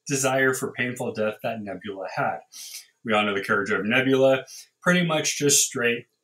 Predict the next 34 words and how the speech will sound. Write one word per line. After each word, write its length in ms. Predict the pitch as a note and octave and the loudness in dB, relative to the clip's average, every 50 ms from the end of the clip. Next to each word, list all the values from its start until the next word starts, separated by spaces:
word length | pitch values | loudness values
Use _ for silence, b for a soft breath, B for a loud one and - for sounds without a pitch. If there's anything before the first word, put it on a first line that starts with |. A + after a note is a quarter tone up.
| _ _ _ _ _ _ _ _ | _ _ _ _ _ _ _ _
bad 420 | A2 G#2 G2+ G2 G2 G2 F#2+ G2 - _ _ _ _ _ - | -6 -4 -2 0 0 -2 -2 -6 -12 _ _ _ _ _ 4
ass, 520 | C3+ C3 C3 C3 C3+ C3+ - - - - b b b b _ _ _ _ _ _ _ _ - | 6 6 8 6 6 4 2 0 0 -2 b b b b _ _ _ _ _ _ _ _ 4
and 340 | C3+ C#3 C#3+ C#3+ C#3 C3+ A#2+ | 6 6 6 6 4 4 2
didn't 240 | C3 C3 B2+ A#2+ | 2 2 2 0
really 220 | A#2 A#2+ A#2 A2+ A2 | -2 -2 -2 -2 -2
hold 260 | A2 A2+ A2+ - - | -2 -2 -2 -2 0
back, 320 | G2 G2 G2 G2 - - - | 0 2 2 2 0 -4 -6
and 120 | C3 A#2+ C3 | -6 -4 -4
was 120 | B2+ C3+ | -2 -2
okay 300 | E3 E3 E3+ - E3+ - | -2 -2 -2 -4 -4 -4
killing 320 | - - F3+ F3+ F3 E3 | -2 0 0 0 0 -2
multiple 380 | E3 F3 E3+ E3+ F3+ E3 D#3+ - | -2 -2 -2 -4 -4 -6 -6 -6
people 360 | - F#3 F3 E3+ E3 E3 E3 | -4 -4 -4 -4 -4 -4 -4
for 120 | E3 E3 D#3+ | -4 -6 -6
no 180 | D#3+ E3 E3 | -6 -6 -6
apparent 260 | - - D#3+ D#3+ D#3+ | -4 -2 -2 -2 -4
reason 480 | - D#3+ D#3+ D3 D3 D#3 D3+ D3+ C#3 A2 | -6 -6 -6 -4 -4 -4 -4 -6 -6 -6
because 380 | - C3 C3 - - B2+ A#2+ A#2+ | -6 -8 -8 -8 -8 -8 -6 -6
she 220 | - - A#2+ A#2 | -6 -6 -6 -6
was, 240 | A2 G2+ G2+ G2+ G2 | -4 -4 -4 -4 -4
for 220 | - - G#2+ G2+ G2 | -6 -6 -6 -6 -4
all 180 | G2 G2 G2 | -4 -6 -6
purposes, 580 | - - E3 - - C#3 - - C#3 C3+ C3 - | -6 -6 -4 -2 -2 -2 -2 0 0 -2 -2 -4
a 80 | G#2+ | -6
bad 280 | G2+ G#2+ G2+ G2+ G2 - | -4 -2 -2 -2 -2 -2
guy, 280 | A2 G#2 G#2 G#2 G#2 G2 - b b b b _ _ _ _ _ _ _ - | 0 0 2 2 0 -2 -6 b b b b _ _ _ _ _ _ _ -4
until 340 | C#3+ C#3+ C#3 C#3 C3+ B2 A#2+ | -2 0 2 2 2 2 2
later, 420 | A2+ A2 A2 A2 A2 G#2+ G#2+ - _ _ _ _ _ _ _ _ _ _ _ - | 2 0 2 2 0 0 -2 -4 _ _ _ _ _ _ _ _ _ _ _ -8
maybe 320 | A2+ A2 G#2+ G#2+ G2+ G2+ | -4 -4 -4 -4 -4 -4
more 220 | G#2 G2+ G2+ F#2+ | -6 -6 -6 -6
so 160 | - - A2 G2+ | -6 -6 -8 -8
the 100 | F#2 F2+ | -6 -6
second 360 | - - - - - F#2+ G2+ | -6 -6 -8 -10 -12 -8 -6
movie, 440 | A2+ A#2+ A#2 A#2+ A#2 A2+ A2+ - | -6 -4 -2 -2 -4 -4 -6 -10